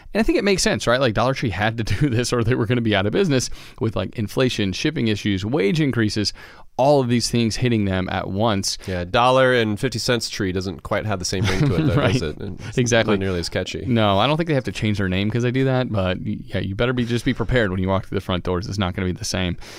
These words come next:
Speaker 1: But, yeah, and we, we talked about dollar stores. We, we talked about how we feel about them a while back.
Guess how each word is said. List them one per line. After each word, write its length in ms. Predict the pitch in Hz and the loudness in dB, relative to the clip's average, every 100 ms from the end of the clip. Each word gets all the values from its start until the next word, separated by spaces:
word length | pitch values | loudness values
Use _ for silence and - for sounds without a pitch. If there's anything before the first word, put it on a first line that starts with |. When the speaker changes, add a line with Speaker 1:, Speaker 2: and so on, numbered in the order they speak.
| - - | -18 -2
Speaker 1:
But, 320 | 110 104 98 - | 4 4 2 0
yeah, 120 | 131 | -2
and 160 | 139 135 | 2 2
we, 60 | |
we 160 | 151 160 | 2 -2
talked 260 | 160 131 120 | 2 2 2
about 200 | 110 107 | 0 2
dollar 220 | 107 107 | 2 2
stores. 180 | - 120 | 0 -4
We, 100 | 147 143 | -4 -4
we 80 | |
talked 240 | 156 139 - | -2 -2 0
about 180 | 107 98 | -2 0
how 140 | 107 | 0
we 120 | 101 | 0
feel 480 | 98 - - 131 120 | -2 -8 0 2 4
about 200 | 117 117 | 4 2
them 160 | 123 117 | 0 -2
a 60 | |
while 260 | 107 104 104 | -2 -2 0
back. 360 | 92 101 98 | 0 0 -2